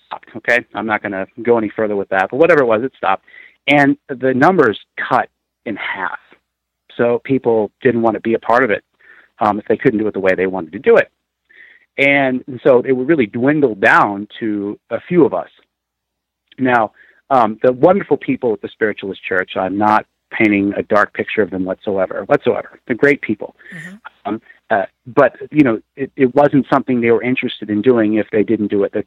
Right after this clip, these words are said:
Speaker 1: perhaps a traditional way. I don't know. Whatever, whatever the case was, the numbers cut in half. There was only a few of us there, maybe ten.
Speaker 2: Mm-hmm.
Speaker 1: And then it dwindled down to, I think, about eight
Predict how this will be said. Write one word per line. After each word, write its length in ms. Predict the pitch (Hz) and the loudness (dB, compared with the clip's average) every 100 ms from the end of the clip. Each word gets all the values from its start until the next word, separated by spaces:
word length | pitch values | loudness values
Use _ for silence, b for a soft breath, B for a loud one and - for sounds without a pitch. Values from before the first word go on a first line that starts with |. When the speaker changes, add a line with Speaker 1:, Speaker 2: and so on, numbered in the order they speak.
| _ - | _ -6
Speaker 1:
perhaps 400 | 127 113 - 110 | -2 -2 -2 -4
a 40 | |
traditional 560 | - 123 107 113 117 101 | -6 -4 -2 -2 -2 -2
way. 180 | 110 - | -2 2
I 120 | 151 | 2
don't 140 | 104 90 | 0 -6
know. 120 | 76 B B - | -14 B B 2
Whatever, 400 | 220 208 165 - | 4 6 4 2
whatever 320 | 147 185 156 | 2 4 4
the 80 | 135 | 0
case 220 | - 120 - | -2 -4 -2
was, 240 | 110 110 - | -2 -2 -2
the 80 | 120 | -2
numbers 400 | 143 156 139 123 - | 2 4 4 2 -2
cut 120 | 139 | -2
in 100 | 131 | -2
half. 300 | 107 107 104 | -4 -4 -4
There 100 | 120 | -4
was 80 | 110 | -4
only 240 | 120 110 104 | -2 -2 -2
a 60 | |
few 200 | - 113 95 | -4 -6 -6
of 80 | |
us 60 | 90 - | -10 -8
there, 200 | 104 92 92 | -4 -4 -6
maybe 240 | 98 98 | -6 -8
ten. 420 | - 110 98 85 - | -8 -8 -8 -8 -16
Speaker 2:
Mm-hmm. 200 | 165 170 165 - | -20 -20 -20 -4
Speaker 1:
And 100 | 127 | 2
then 100 | 185 | 4
it 80 | 170 | 2
dwindled 380 | 131 147 135 117 | 2 2 4 2
down 240 | 117 120 | 2 4
to, 60 | 123 | 2
I 40 | |
think, 140 | 156 156 | 0 2
about 200 | 117 - | 2 2
eight 340 | 104 107 127 | 0 0 -2